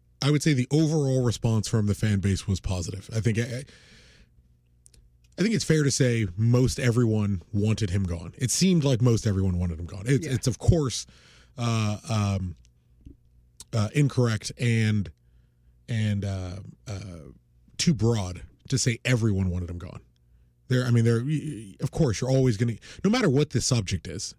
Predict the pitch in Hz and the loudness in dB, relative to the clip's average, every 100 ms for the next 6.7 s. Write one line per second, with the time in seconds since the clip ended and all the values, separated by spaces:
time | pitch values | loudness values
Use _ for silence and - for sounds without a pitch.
0 | - 123 147 127 120 - 123 113 98 92 | -4 0 2 2 -2 0 2 2 2 0
1 | 92 85 87 - - - _ - - 123 | -2 -4 -12 -14 -16 -18 _ -20 -2 -2
2 | 95 - _ 226 233 208 247 - 233 233 | -2 -6 _ 0 2 2 0 0 0 0
3 | 208 180 175 - _ 214 190 208 214 190 | 0 0 -2 -6 _ 0 2 2 2 0
4 | 208 185 190 175 160 175 156 165 151 170 | 0 0 0 0 0 -2 -2 -4 -2 -2
5 | 165 190 175 - - 185 175 165 160 196 | -2 -2 -2 -4 -2 0 0 0 -2 -4
6 | 220 160 131 92 104 - 107 | -4 -2 -4 -6 -10 -12 -14